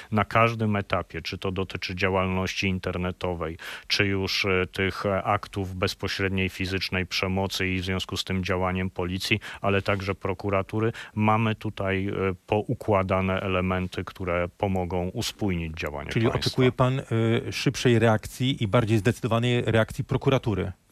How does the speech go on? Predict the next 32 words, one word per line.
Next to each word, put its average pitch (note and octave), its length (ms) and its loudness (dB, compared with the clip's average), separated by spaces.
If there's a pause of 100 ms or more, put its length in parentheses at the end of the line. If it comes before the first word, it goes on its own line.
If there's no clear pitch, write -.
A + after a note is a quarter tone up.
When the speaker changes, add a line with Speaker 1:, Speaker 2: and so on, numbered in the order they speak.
(600)
Speaker 1:
E, G#2+ 340 4
oczekuję B2 640 0
przede A2 320 -2
wszystkim, A2+ 540 0
że, G2+ 580 0 (280)
e, - 20 0
ludzie, G#2 520 0
którzy G2+ 320 -6
chcą A2 280 -2
się G2+ 160 -2
zaszczepić, G2+ 800 0
nie G2+ 140 2
będą, G#2 580 2
będą G#2 220 2
mieli G#2 240 2
poczucie G#2 480 0
bezpieczeństwa, G2+ 1300 2
a G2+ 60 2
nie G#2 140 4
będą G#2+ 340 2
poddawali G2 640 0
się - 160 0
temu F#2+ 300 0
terrorowi, G#2 800 2
bo G#2+ 200 4
istotą G#2 640 2
terroru F#2+ 540 2
jest A#2+ 220 6
zastraszenie A2 920 4
mniejszości G2+ 800 2
przez F#2 340 -2
większość G2 580 2